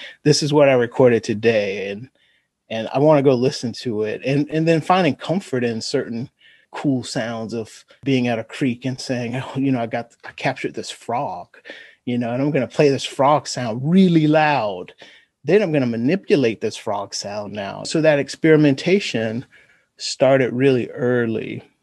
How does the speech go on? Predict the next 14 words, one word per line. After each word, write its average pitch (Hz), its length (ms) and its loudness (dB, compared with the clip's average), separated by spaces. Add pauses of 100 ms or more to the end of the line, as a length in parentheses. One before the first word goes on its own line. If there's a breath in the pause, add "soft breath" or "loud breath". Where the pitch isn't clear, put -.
(160)
And 120 640 -2 (540)
I 113 260 -2 (160)
went 120 320 0
to 123 640 2 (220 soft breath)
film 165 260 4
school, 110 640 -4
you 113 160 -10
know, 110 140 -4
went 113 180 -4
to 113 300 -4
study 117 400 0
video 120 340 2
and 117 100 -2
filmmaking 123 680 -2